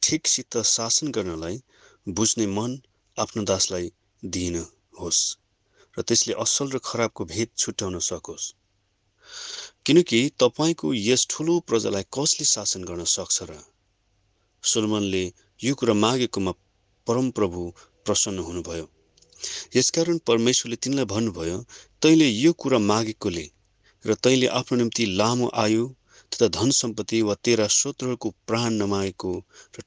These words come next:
ठिकसित न्यायको निधो गर्नलाई बुद्धि मागेको कारणले तैँले मागेको कुरामा पुरा गर्नेछु। म तँलाई बुद्धिमान र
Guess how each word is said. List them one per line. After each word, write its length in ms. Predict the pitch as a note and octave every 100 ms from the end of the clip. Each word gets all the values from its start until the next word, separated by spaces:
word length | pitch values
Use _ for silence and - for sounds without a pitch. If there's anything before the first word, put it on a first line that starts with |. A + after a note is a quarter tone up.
| -
ठिकसित 640 | D#3 - - A2 G2+ F#2 - - -
न्यायको 840 | G2 G#2+ A#2+ B2+ A#2 A2 _ - A2
निधो 320 | G#2+ G2+ A#2
गर्नलाई 380 | A2 G2+ F#2+ F2+
बुद्धि 320 | E2+ B2 A#2+
मागेको 440 | G2+ F#2 F#2 F2+ -
कारणले 500 | F#2 E2+ E2+ E2 E2 - _ _ _ _ _ _ -
तैँले 220 | C3+ B2
मागेको 440 | A2 A2 C3 D3 -
कुरामा 300 | A#2 G#2 F#2
पुरा 280 | - F#2 F2
गर्नेछु। 480 | F2 E2 D#2+ - D#2 _ _ _ _ _ _ _ _ _ _ - _ -
म 80 | C#3+
तँलाई 420 | - B2 G#2+ G#2 _ -
बुद्धिमान 460 | F#2+ A2+ B2 C3+ B2+
र 220 | G#2 G2+